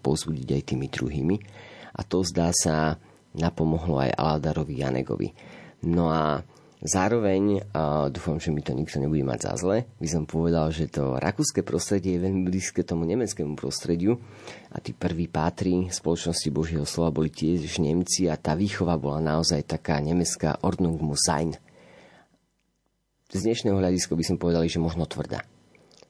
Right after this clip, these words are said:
Ale určite týchto reholníkov vychovávala k tomu, aby dokázali byť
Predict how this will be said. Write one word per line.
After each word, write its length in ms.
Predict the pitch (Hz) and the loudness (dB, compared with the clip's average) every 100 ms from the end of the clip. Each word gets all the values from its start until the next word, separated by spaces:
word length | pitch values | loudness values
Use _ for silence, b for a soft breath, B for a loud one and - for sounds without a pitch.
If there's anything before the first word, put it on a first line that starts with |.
| _ _ | _ _
Ale 640 | 65 67 67 67 64 57 | -2 0 2 2 2 2
určite 480 | - 90 - - 85 | 2 0 -2 0 0
týchto 320 | - 85 - | 0 -4 -4
reholníkov 720 | 62 76 65 80 82 - 90 | -2 0 2 2 2 2 2
vychovávala 560 | 76 - 67 78 64 60 | 0 -2 0 0 0 -4
k 80 | - | -4
tomu, 240 | 78 80 | 0 2
aby 240 | 67 73 73 | 2 0 0
dokázali 400 | 64 62 64 | -2 -2 -2
byť 140 | 60 | -2